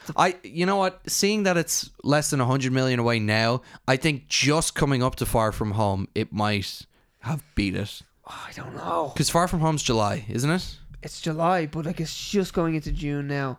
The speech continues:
Speaker 1: I know, but that's what I, that's what I mean. Like, there's a whole month for it
Speaker 2: Yeah.
Speaker 1: to get ahead. I think it will have just pipped Avatar by then, and Far From Home will give it the push to get it to my original thing,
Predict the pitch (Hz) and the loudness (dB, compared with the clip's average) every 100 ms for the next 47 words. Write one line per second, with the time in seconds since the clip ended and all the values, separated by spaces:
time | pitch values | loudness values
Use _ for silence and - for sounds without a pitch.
0 | - 117 127 151 180 135 135 180 - 175 | -2 0 2 2 2 0 2 2 2 2
1 | 170 - 190 - 170 170 202 196 123 98 | 0 -2 2 2 2 0 2 2 2 0
2 | - - - 143 165 151 131 170 175 175 | -8 -6 0 2 2 2 2 4 4 4
3 | 156 135 170 123 104 - - - 151 165 | 4 4 4 2 -2 -8 -12 -12 -2 2
4 | 135 147 131 - 135 135 120 135 139 131 | 4 4 2 2 2 4 2 2 2 2
5 | 104 - - - 147 202 185 170 147 127 | 0 -8 -4 0 2 2 2 2 2 2
6 | - 151 151 - - 143 - - 120 123 | 2 2 2 2 4 2 0 0 2 2
7 | 113 110 104 101 107 107 107 107 104 - | 2 2 2 2 2 2 2 0 -4 -8
8 | - 107 143 131 127 120 120 120 110 104 | -6 0 4 2 2 0 2 2 2 0
9 | 123 110 113 120 110 - 104 110 113 - | 0 0 0 2 0 -2 -4 -4 -4 -4
10 | 113 113 113 147 185 151 143 139 - - | -4 0 2 2 2 0 0 -2 -4 -6
11 | 131 127 123 | 0 2 0